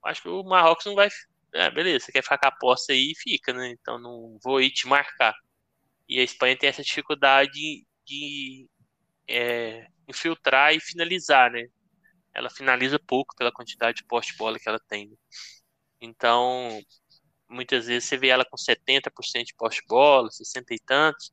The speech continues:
e acaba que finaliza o mesmo tanto que o adversário. Então, é, vamos ver como é que vai ser.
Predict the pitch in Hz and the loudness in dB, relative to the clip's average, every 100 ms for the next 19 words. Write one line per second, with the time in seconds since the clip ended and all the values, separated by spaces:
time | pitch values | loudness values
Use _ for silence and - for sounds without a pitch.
0 | _ _ _ _ _ 131 - 135 135 - | _ _ _ _ _ -10 -2 0 0 -4
1 | - 151 147 147 143 135 143 156 - 131 | -10 0 0 2 -4 -4 -6 -6 -2 -2
2 | - 135 135 131 151 - 127 107 - _ | -2 -8 -6 0 0 2 2 2 0 _
3 | _ _ _ _ _ _ _ _ _ 120 | _ _ _ _ _ _ _ _ _ -18
4 | - 117 120 117 - _ - - - _ | 0 2 2 0 -8 _ -20 -20 -20 _
5 | 123 113 113 110 104 98 - - - 117 | -2 2 2 2 2 -2 -4 -12 -6 -4
6 | 117 113 117 113 110 113 113 - 139 190 | -2 -4 -4 -4 0 0 0 0 2 2